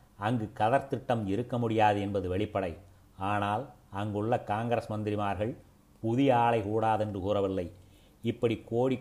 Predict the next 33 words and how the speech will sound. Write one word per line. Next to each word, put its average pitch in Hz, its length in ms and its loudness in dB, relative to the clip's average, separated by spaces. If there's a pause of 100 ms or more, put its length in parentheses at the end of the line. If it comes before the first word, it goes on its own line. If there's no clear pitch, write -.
(100)
கோடியாக 123 480 0
மூலதனம் 117 400 2
வைத்து 110 440 -4 (400)
தொழில் 131 260 4
வளத்தை 120 320 4
பெருக்கிக் 120 420 -2
கொண்டு 113 260 0
பம்பாய் 107 420 2
வளர 101 320 0
வளர, 95 500 -4 (440)
அதேபோல 113 640 0 (300)
சென்னை 120 480 0 (300)
குடிசை 117 380 0
தொழில், 98 380 -2
ராட்டை 101 500 0
திட்டம், 95 500 -6
வெள்ளப்பாகு 104 580 0
காய்ச்சி 101 340 -4
மித்தை 95 280 -4
என்பன 101 280 -4
போன்ற 98 220 -2
முறையிலே 107 500 0 (400)
கிராமிய 127 640 2
கோலம் 123 320 2
கொள்கிறது. 98 460 -2 (560)
பம்பாயும் 113 540 2
சென்னையும் 113 400 -4
சேர்ந்து 113 320 0
ஒரு 107 160 2
தொகுதியாக 113 460 2
இருக்க 107 320 -2
வேண்டும் 107 220 -2
என்று 113 380 -4